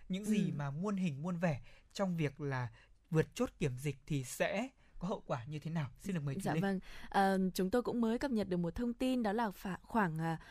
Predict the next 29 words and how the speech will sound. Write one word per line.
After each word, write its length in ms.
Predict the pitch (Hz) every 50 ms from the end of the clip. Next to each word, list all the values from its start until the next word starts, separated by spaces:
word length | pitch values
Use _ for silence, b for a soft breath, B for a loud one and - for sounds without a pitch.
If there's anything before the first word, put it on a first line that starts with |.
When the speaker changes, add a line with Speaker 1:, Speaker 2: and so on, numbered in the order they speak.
| B B B B
Speaker 2:
mười 160 | 226 233 220
hai 300 | 214 226 262 269 269 262
giờ 400 | 247 254 226 208 202 196 196 196 190
ngày 280 | 190 196 180 180 180
hôm 240 | 190 214 247 254 247
ba 80 | 254 247
mươi 120 | 240 240
tháng 180 | 226 208 208 226
bảy 200 | 247 220 170 156
thì, 180 | - 190 185 175
à, 100 | 165 160
có 160 | - - 165
hai 260 | 170 220 247 269 269
thanh 200 | 262 285 262 254
niên 220 | 254 269 269 262 233 - b b b b b
đi 260 | b 233 247 247 240
xe 180 | 233 - 247 233
máy 300 | 220 208 185 180 196 220
theo 180 | - 254 220 214
hướng, 360 | 214 202 202 185 175 180 220
à, 160 | 254 277 285 285 -
Bắc 260 | - 320 349 - -
ra, 340 | - 247 247 240 233 233 233 - B B B B
từ 120 | - 220
Nam 220 | 208 233 247 262 254
ra 120 | 277 254
Bắc 180 | 226 285 523 - B B B B B B
và 300 | B 208 208 196 185 180
đã, 140 | 175 165 -